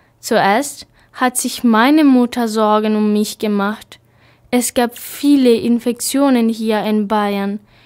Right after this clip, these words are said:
Ich konnte nirgendwo hingehen. Ich war immer nur zu Hause bei meiner Gastfamilie.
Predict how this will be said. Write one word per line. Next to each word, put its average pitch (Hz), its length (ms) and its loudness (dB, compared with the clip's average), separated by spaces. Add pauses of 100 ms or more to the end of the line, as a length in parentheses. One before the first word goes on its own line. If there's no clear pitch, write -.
(140)
Ich - 220 -10
konnte 277 380 0
nirgendwo 233 640 0
hingehen. 214 880 0 (440)
Ich 254 240 -4
war 247 240 -2
immer 294 300 2
nur 240 320 2
zu - 380 -6
Hause 269 360 2
bei 214 200 0
meiner 220 380 2
Gastfamilie. 196 1120 -4